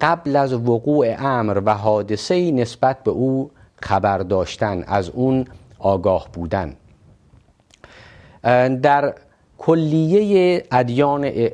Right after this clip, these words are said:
ابراهیمی، یهودیت، مسیحیت و اسلام،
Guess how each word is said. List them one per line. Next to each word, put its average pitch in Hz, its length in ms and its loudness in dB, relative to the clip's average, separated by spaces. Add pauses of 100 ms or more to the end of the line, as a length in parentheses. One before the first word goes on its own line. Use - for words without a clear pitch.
ابراهیمی، 98 760 0 (560)
یهودیت، 101 840 0 (100)
مسیحیت 92 960 -4
و 92 40 -4
اسلام، 147 640 -2